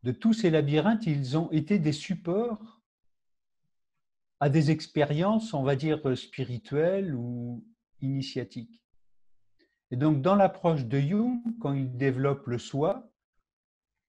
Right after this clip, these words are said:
le soi, dans les archétypes, il est au centre de la croix.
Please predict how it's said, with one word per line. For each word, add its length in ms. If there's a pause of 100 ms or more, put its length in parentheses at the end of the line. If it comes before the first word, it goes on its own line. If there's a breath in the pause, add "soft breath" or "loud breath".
(220)
le 160
soi, 540
dans 200
les 480
archétypes, 560
il 140
est 380 (640)
au 80
centre 380
de 80
la 80
croix. 420